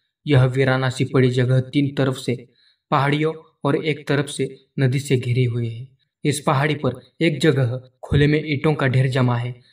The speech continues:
लेकिन वाकई में यह ईंटों का ढेर बुद्ध की सोती हुई यानी रिक्लाइनिंग मूर्ति है, जो लगभग अठारह सौ साल पुरानी है। बहुत संभव है कि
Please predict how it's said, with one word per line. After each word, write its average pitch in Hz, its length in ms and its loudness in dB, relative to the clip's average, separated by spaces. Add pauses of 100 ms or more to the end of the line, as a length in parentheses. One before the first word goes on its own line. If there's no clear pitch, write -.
(140)
लेकिन 147 340 0
वाकई 135 360 2
में 131 180 -2 (280)
यह 147 260 0
ईंटों 156 260 -2
का 131 120 0
ढेर 123 300 -2 (260)
बुद्ध 139 320 2
की 147 140 2
सोती 143 380 0
हुई 127 220 0 (340)
यानी 127 320 2 (300)
रिक्लाइनिंग 151 580 0
मूर्ति 135 340 0
है, 123 200 -4 (300)
जो 139 120 4
लगभग 131 480 0 (240)
अठारह 139 340 -2
सौ 139 160 0
साल 151 240 -2 (100)
पुरानी 123 340 0
है। 120 280 -10 (220)
बहुत 147 280 2
संभव 143 400 2
है 135 140 0
कि 143 280 -6